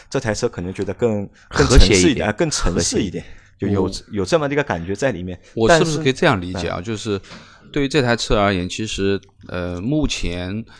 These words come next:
Speaker 3: 呃，第一个就是这台车就像阿 Q 看上去说，哎，这是一辆正常的车，并不是说很多，有一些自主品牌的时候造出来车感觉上就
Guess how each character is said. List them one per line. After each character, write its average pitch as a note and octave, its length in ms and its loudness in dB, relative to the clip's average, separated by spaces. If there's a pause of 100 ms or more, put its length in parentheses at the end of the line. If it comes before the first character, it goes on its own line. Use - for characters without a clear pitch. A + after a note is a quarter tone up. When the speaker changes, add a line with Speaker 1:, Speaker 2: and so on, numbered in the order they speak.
(320)
Speaker 3:
呃， F2+ 200 -2
第 C#3 180 2
一 D3+ 60 4
个 C#3 100 4
就 G#2 120 0
是 G2+ 80 0
这 B2 120 -2
台 G#2 140 0
车 A2+ 160 -6
就 A2 100 -8
像 G2+ 140 -4
阿 G2+ 80 -2
Q A2 140 0
看 A2 200 -4
上 F2+ 160 -2
去 F2+ 160 -6
说， F2 200 -8
哎， E2+ 120 -6
这 G2 140 -8
是 F#2+ 160 -6
一 - 20 -4
辆 E2 220 -8
正 F#2 180 -4
常 D#2+ 120 -8
的 D#2+ 100 -8
车， D#2+ 240 -12 (340)
并 A2+ 140 2
不 G2+ 80 -4
是 F#2+ 100 -2
说 G2 240 2
很 D#2+ 320 -8
多， G2 400 0
有 E2+ 140 -4
一 D#2 40 -6
些 A#2+ 140 -2
自 A#2 140 -4
主 G2+ 80 -2
品 D#2+ 160 -4
牌 E2 80 -6
的 F2+ 100 -4
时 G2 120 -6
候 F#2 40 -2
造 G#2+ 160 2
出 G2+ 140 2
来 F#2+ 60 0
车 F#2 220 -6
感 E2 220 -6
觉 E2+ 80 -6
上 G#2 200 -6
就 G2 200 -4